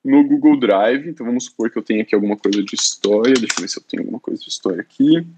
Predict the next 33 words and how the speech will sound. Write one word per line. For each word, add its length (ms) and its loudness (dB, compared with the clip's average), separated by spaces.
Então, 160 2
aí 260 4
ele 160 4
vai... 380 2
Então, 140 -8
vamos 200 -2
supor 380 -4
que 100 -12
tem 300 0
aqui, 640 2
sei 200 -4
lá, 220 -4
este... 880 4
Ó, 240 -2
civilização 540 -2
romana. 320 0
Então, 160 0
vamos 160 4
supor 200 0
que 60 -8
seja 260 2
esse 220 0
documento 460 2
que 100 0
eu 80 2
vou 280 4
usar 220 2
com 120 -2
os 40 0
meus 160 0
alunos. 420 4
Também 260 4
uma, 520 2